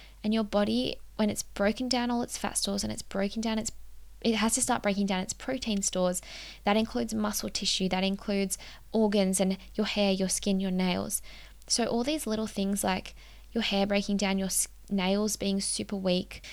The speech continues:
yeah, your body just breaking down, not being able to build muscle as easily because your body's always breaking down.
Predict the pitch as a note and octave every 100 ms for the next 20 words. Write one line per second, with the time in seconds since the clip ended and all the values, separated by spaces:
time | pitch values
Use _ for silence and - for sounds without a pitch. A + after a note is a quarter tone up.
0 | - - C4 G#3 G#3 A3 A3+ - G3+ G#3
1 | G3+ G3 F#3+ - A#3 G#3 G3 A3 A#3 A#3
2 | G#3 G#3+ G3+ F#3+ F#3 - F#3+ F#3+ F#3+ -
3 | - - - - G3 - G3+ G3+ G3+ G3
4 | G3+ - G3 G3 G3+ G3 G#3 G#3 G#3 -
5 | G#3+ G3+ G3 F#3 F#3 F3+ G3